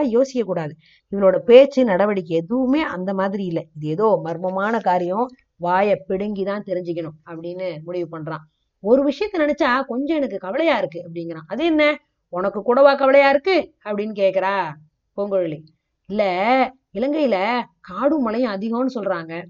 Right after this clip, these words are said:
"ஆமா, பாதிக்கு மேல காடும் மலையும் தான். காட்டு மிருகம்லாம் அங்க அதிகம்னு சொல்றாங்களே. காட்டு யானைங்க மந்த மந்தையா இங்கேயும் அங்கேயும் சுத்திக்கிட்டு இருக்கும். சில சமயம் காட்டுக்கு வெளியிலயும் யானை கூட்டம் வந்துரும். இலங்கையில உள்ளவங்க மட்டும்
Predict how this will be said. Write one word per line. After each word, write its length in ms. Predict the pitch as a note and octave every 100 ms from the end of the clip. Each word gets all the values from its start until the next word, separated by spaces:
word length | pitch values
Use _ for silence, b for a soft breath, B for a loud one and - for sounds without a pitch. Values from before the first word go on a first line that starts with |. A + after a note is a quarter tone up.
| _ -
"ஆமா, 360 | C#4+ C#4+ A3+ G#3+ -
பாதிக்கு 460 | F#3+ G3+ A#3+ B3 G#3+
மேல 280 | A3+ E4 E4+
காடும் 340 | - G#3 A3
மலையும் 300 | F#3+ F3+ E3+
தான். 180 | F3 F3 _ _ -
காட்டு 300 | G3 C4 C#4+
மிருகம்லாம் 420 | C4 G#3+ G#3 A#3+
அங்க 120 | A3
அதிகம்னு 380 | G3 B3+ C#4 C4
சொல்றாங்களே. 460 | F#3+ F3 E3+ F#3+ G3+ - _ _
காட்டு 380 | F#3+ F#3+ A3+ A#3
யானைங்க 420 | G3 G3 G#3+ G3 F#3+ A3+
மந்த 360 | E3+ F3+ G#3 G#3
மந்தையா 340 | G#3 G#3 A#3+
இங்கேயும் 360 | A#3 G3+ G#3+ G3+
அங்கேயும் 260 | G3 A#3+
சுத்திக்கிட்டு 340 | A#3+ A#3 B3 G#3+
இருக்கும். 240 | A3 E3 - _
சில 260 | - F#3+
சமயம் 380 | F#3+ G#3+ A#3+ A#3+
காட்டுக்கு 400 | A#3 G3 G#3+ G#3+ F#3
வெளியிலயும் 420 | F#3+ A#3+ C4 B3
யானை 200 | A3+ B3
கூட்டம் 280 | A3+ G3+ G3+
வந்துரும். 320 | G#3 G3+ - _ _ _
இலங்கையில 380 | F#3+ B3 E4 E4
உள்ளவங்க 400 | D4 C4+ B3 A#3+ A3
மட்டும் 380 | G#3 B3+ C4